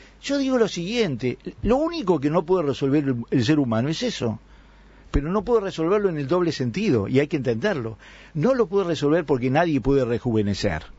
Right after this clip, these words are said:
Desgraciadamente, todos quisiéramos, pero no lo puede resolver porque nadie pide, puede asumir experiencias de vida, experiencias, capacidades, eh, eh,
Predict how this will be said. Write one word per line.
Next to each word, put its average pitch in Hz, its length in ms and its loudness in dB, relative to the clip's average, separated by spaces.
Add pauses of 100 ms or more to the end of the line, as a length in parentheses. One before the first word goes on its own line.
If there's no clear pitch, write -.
(680)
Desgraciadamente, 110 960 0
todos 143 260 2
quisiéramos, 110 760 -2 (380)
pero 127 220 2
no 143 100 2
lo 170 80 0
puede 156 220 0
resolver 127 420 0
porque 113 300 -2
nadie 120 300 2
pide, 123 380 0
puede 127 280 2
asumir 117 460 -2 (220)
experiencias 120 1200 0 (460)
de 117 240 2
vida, 113 580 2
experiencias, 123 840 0
capacidades, 120 1040 -2 (320)
eh, 127 380 0
eh, 113 440 0